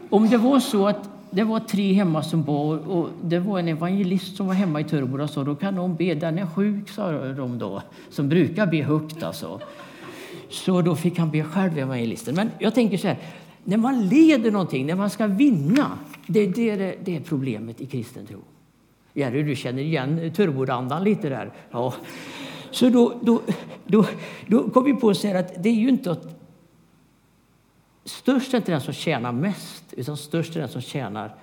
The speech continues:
Herren. Det fick ju en ärkebiskop frågan, "Vem tjänar bäst i Svenska kyrkan?", sa han. "Kan det vara diakonen på,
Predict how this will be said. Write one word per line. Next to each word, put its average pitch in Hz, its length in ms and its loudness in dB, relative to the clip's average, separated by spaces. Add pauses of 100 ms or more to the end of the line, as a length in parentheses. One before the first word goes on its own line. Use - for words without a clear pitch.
Herren. 113 800 -6 (420)
Det - 100 -8
fick - 300 -4
ju 143 80 0
en 147 140 -2
ärkebiskop 120 640 -6
frågan, 117 400 -4
"Vem 127 200 -4
tjänar 113 440 -6
bäst 120 440 -12
i - 40 -10
Svenska 123 320 -10
kyrkan?", 156 440 -6
sa 156 100 -8
han. 104 220 -10 (1000)
"Kan 143 160 -6
det 147 60 -2
vara 123 140 -2
diakonen 120 840 -4
på, 113 300 -8